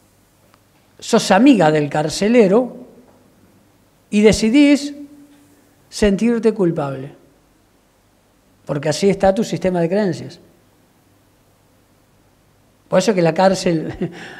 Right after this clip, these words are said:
<laughs> la peor cárcel que hay para escapar es la que no tiene muros, porque al no haber muros,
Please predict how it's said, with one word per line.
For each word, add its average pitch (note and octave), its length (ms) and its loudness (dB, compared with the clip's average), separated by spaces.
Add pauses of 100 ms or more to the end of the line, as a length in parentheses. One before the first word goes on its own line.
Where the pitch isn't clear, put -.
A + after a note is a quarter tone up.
(220)
<laughs> - 680 -16
la D#3+ 140 -2
peor G#3 200 6
cárcel F#3+ 440 2
que F3 160 2
hay G3+ 540 2
para D#3+ 160 -4
escapar E3 360 2
es F#3+ 100 4
la F3+ 140 2
que E3+ 100 0
no F#3 120 2
tiene F3+ 160 2
muros, E3+ 400 2 (800)
porque D3+ 260 -4
al D#3+ 80 2
no A3 120 4
haber B3 200 6
muros, A3 540 4